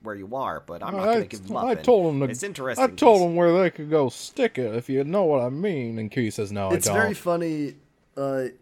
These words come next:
Speaker 1: 'cause, 'cause Kiri-, 'cause Date says that, uh, the guys at H Q, they won't fire Date as long as Date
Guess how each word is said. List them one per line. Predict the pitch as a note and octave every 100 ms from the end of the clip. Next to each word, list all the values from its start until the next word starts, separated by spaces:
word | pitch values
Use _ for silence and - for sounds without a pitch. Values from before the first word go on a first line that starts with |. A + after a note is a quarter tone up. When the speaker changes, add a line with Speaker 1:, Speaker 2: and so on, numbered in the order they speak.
| _ _ C#3 -
Speaker 1:
'cause, | F#3 -
'cause | G3 F#3
Kiri-, | - C4 A#3+
'cause | - F#3+ F3
Date | G#3 F#3
says | E3 C#3+ B2
that, | B2+ A2+
uh, | A#2 A2+ A2 - _ _ B2+
the | D3
guys | E3 G3 F#3+
at | E3 D3
H | D3 C#3
Q, | D#3 C3 A#2
they | B2+
won't | A#2+ D3+ -
fire | - B2 A#2+ A2
Date | A#2 A2+ B2+ G#2+
as | G2+ A2+
long | A2 A2 G#2+
as | F#2+
Date | G2+ G#2+